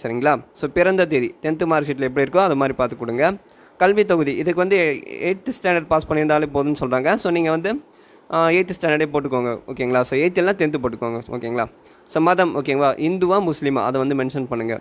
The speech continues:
சரிங்களா? So, உங்களுடைய கம்யூனிட்டி என்ன, எஸ் சியா, பி சி முஸ்லீமா, எம் பி சியா, டி சியா, so, அது என்னவோ வந்து மென்ஷன் பண்ணுங்க. ஆதரவற்ற விதவையான்னு கேட்குறாங்க, so, அது என்னவோ மென்ஷன் பண்ணுங்க. So, அதுக்கடுத்து வந்து மாற்றுத்திறனாளியா அப்படின்னு கேட்குறாங்க. So, அது எஸ்னா எஸ், ஆம்னா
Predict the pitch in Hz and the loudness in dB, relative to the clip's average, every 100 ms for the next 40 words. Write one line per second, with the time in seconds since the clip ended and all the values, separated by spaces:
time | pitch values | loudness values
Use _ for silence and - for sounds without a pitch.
0 | - 120 127 131 - - _ _ - 175 | -6 -4 0 0 -2 -20 _ _ -4 2
1 | 185 190 208 180 175 170 175 147 123 78 | 4 4 2 2 2 2 2 2 0 0
2 | 147 147 160 175 170 151 156 151 143 143 | -2 -2 0 0 0 -2 0 0 0 -2
3 | 135 165 190 147 147 147 160 185 151 139 | 0 2 2 2 2 0 -2 -2 -2 0
4 | 123 - - 139 143 147 151 143 127 127 | -4 -4 -6 -2 0 2 2 0 0 -2
5 | 139 135 127 117 139 202 - - - - | -4 -4 -2 0 0 -2 -6 -20 -20 -2
6 | 165 196 202 190 185 170 175 170 170 151 | 2 4 2 0 -2 0 0 0 0 -2
7 | 147 139 170 196 147 143 147 147 139 139 | 0 -2 -2 -2 0 2 2 0 0 -2
8 | 135 123 123 160 196 151 151 147 156 160 | -2 -2 0 0 0 0 0 0 0 0
9 | 185 147 156 160 143 139 135 131 127 120 | 2 2 2 -2 -2 -2 0 0 0 -2
10 | 127 123 120 123 131 180 - - - - | -4 -4 -4 -2 0 -2 -4 -20 -20 -20
11 | - 151 151 156 156 175 185 165 131 - | -4 0 2 2 2 0 0 0 -4 -2
12 | 151 170 170 | 2 4 2